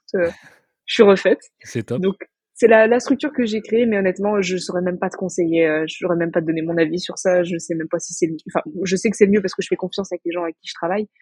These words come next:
Speaker 1: Mais sinon, euh, je suis malheureusement pas bonne conseillère sur ces sujets-là. <laughs>
Speaker 2: Ouais, donc deux structures, mais c'était le même projet, c'est juste l'évolution naturelle du truc, quoi.
Speaker 1: Complètement.
Speaker 2: Mais
Speaker 1: Exactement.
Speaker 2: avant, t'avais, t'avais déjà fait des petites expériences un peu entrepreneuriales dans ta jeunesse ?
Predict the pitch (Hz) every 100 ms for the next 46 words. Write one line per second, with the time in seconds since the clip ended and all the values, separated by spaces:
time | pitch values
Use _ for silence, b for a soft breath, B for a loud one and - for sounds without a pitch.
0 | B B B _ 170 160 - 185 190 170
1 | 160 165 - - - - 180 175 175 170
2 | 175 180 175 196 180 180 175 - 170 196
3 | - 202 - 196 - 196 196 214 - -
4 | 269 - - - - 269 - _ 135 120
5 | 110 107 127 - 131 - 156 143 113 113
6 | 113 113 110 - 113 123 127 98 113 -
7 | 110 104 104 98 117 110 101 - 101 101
8 | 98 - 254 240 - 175 B B B -
9 | 117 127 131 156 175 127 117 120 b b
10 | - 113 120 139 143 175 165 151 139 -
11 | 143 156 143 127 151 143 127 - 131 131
12 | 151 135 123 120 127 147